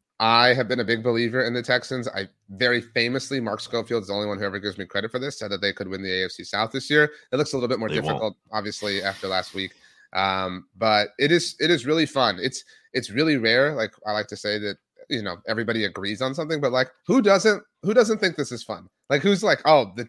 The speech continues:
Speaker 1: get that, get outta here with this. Like, this Texans story is stupid." Like, nobody feels that way. Um, so I'm gonna take the Texans and I'm gonna lock them up. And I locked
Speaker 2: Mm.
Speaker 1: them up at three and a half. Um, so Steven, apparently the odds or the line is three this morning. So I picked up a half point.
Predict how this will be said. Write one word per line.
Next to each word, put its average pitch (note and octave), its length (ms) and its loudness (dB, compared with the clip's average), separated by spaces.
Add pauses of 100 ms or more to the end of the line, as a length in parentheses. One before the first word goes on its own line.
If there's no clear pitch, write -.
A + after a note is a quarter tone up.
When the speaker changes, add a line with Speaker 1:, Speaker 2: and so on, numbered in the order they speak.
(120)
Speaker 1:
get F3 200 2
that, D3 180 4
get E3+ 140 8
outta C#3 180 8
here A2 160 -2
with G#2+ 160 -6
this. G#2+ 220 -6
Like, A2+ 180 0
this E3+ 240 -2
Texans C3+ 500 -4
story B2 360 -2
is F#2+ 120 -6
stupid." G#2+ 380 -6
Like, G2 240 -4
nobody A3+ 440 2
feels G2 260 -10
that F2 200 -10
way. D#2+ 120 -16 (400)
Um, A2 540 0
so A#2+ 480 -2 (280)
I'm B2+ 80 -2
gonna F3+ 160 -4
take D3+ 240 -4
the C#3 60 -10
Texans A#2+ 420 -8
and A2 100 -6
I'm A2 80 -8
gonna A#2+ 140 -6
lock G#2 340 -4
them G2+ 200 -8
up. - 180 -10
And A2 100 -6
I A2 100 0
locked C3+ 260 0
Speaker 2:
Mm. C3 80 2
Speaker 1:
them C3+ 80 0
up C3 140 -4
at - 160 -8
three A#2+ 220 -6
and A2 100 -4
a F2 100 -6
half. G#2+ 280 -8 (320)
Um, G2 300 -4
so G#2 220 -6
Steven, A2 340 -4
apparently A2+ 320 -4
the G2+ 140 -6
odds G#2 440 -4
or A2 140 -2
the G2 120 -6
line G#2 200 -2
is F#2 140 -10
three G#2 220 -6
this C#3+ 200 -6
morning. F3+ 240 -6
So - 120 -10
I G2 40 -14
picked - 240 -8
up A#2 160 -4
a C3 60 -10
half C#3 240 -8
point. E3 240 -4